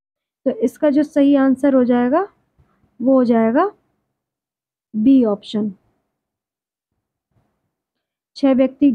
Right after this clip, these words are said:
डॉक्टर हैं और छह खिलाड़ी व सरकारी कर्मचारी तीनों हैं, तो जबकि उन्नीस व्यक्ति केवल खिलाड़ी और सर-,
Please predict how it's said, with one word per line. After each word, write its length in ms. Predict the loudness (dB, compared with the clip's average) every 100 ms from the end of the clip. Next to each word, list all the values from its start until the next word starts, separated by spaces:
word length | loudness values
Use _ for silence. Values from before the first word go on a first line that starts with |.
| -4 -14
डॉक्टर 680 | -8 -4 -4 -4 -2 2
हैं 280 | 4 2 0
और 280 | -2 0 -2
छह 300 | -4 -2 -2
खिलाड़ी 520 | 0 0 2 2 2
व 120 | 2
सरकारी 460 | 0 -4 -2 -2 -2
कर्मचारी 580 | -2 0 0 0 -2 -2
तीनों 520 | -6 -2 2 4 4
हैं, 100 | 2
तो 100 | 0
जबकि 320 | -2 -2 0
उन्नीस 400 | 2 4 4 2
व्यक्ति 280 | -2 0 -2
केवल 340 | 2 2 2 0
खिलाड़ी 480 | -2 0 2 2
और 120 | 2 0
सर-, 420 | -4 -6 -4